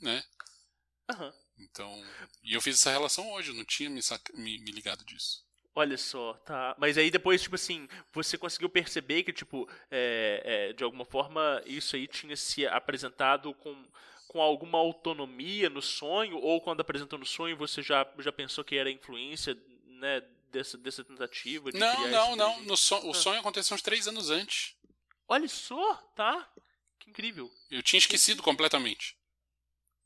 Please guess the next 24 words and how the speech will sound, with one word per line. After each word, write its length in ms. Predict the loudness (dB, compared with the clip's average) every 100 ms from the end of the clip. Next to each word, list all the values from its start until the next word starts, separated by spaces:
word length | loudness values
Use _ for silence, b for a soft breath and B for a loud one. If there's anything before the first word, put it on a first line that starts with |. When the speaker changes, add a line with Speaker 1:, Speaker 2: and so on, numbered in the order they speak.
| _
Speaker 2:
Pode 220 | -12 -12
crer. 300 | -16 -16 -18 _ _ _ B B B -8
Speaker 1:
Porque, 220 | 0 4
assim, 140 | 4
Speaker 2:
Uau. 60 | 4
Speaker 1:
quando 120 | 4 4
eu 20 |
termino 420 | 2 2 2 0
um 100 | -2
caderninho, 540 | -4 -8 -6 -2 -2 -2 _ _ _ -20 -20 -20 -18 -14
Speaker 2:
Aham. 200 | -14 -14 _ _ _ _
Speaker 1:
e 480 | 0 0 0 -6 -4
isso 200 | -2 0
leva 180 | -2 -4
qualquer 240 | -4 -4
tempo, 260 | -4 -6 -6
qualquer 240 | -8 -6 -4
período 260 | -4 -4
entre 180 | -6 -2
seis 260 | 0 0 -2
meses 260 | -4 -4
e 40 | -6
um 140 | -4
ano, 240 | -4 -4